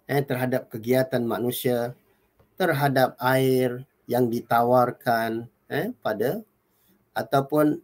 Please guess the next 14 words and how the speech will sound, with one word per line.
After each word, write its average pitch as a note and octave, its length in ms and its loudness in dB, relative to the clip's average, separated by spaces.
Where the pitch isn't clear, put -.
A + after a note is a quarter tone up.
setelah C#3 640 0
air C#3+ 320 6
itu C#3 160 -2
dirokiahkan B2+ 800 2
dan A2 80 -4
diberi, A#2 240 -4
diberi A#2 400 -4
minuman, B2+ 560 0
kepada A#2+ 320 -2
manusia D3 800 2
yang A#2+ 240 0
mana C3 480 2
ada A#2+ 320 -2
kesan, C3+ 720 0